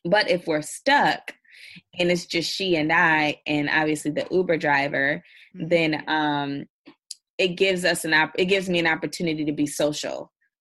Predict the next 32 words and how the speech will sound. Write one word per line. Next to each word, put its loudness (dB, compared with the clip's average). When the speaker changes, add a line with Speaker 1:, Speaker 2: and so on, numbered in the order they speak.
Speaker 1:
Um, 2
Speaker 2:
Yeah. 0
Speaker 1:
a 4
movie 2
theater, 4
you 0
don't 0
really 2
have 0
the 2
opportunity -2
because -2
a -8
movie's 2
playing. -2
Speaker 2:
Yeah. -8
Speaker 1:
Um, 2
yoga, 4
you 2
have 2
to -8
be 0
quiet. -2
Speaker 2:
You're -12
right. -10
Speaker 1:
So, 4
Speaker 2:
Yeah. -16
Speaker 1:
so 2
in -2
Uber, 2
I 4
could, 0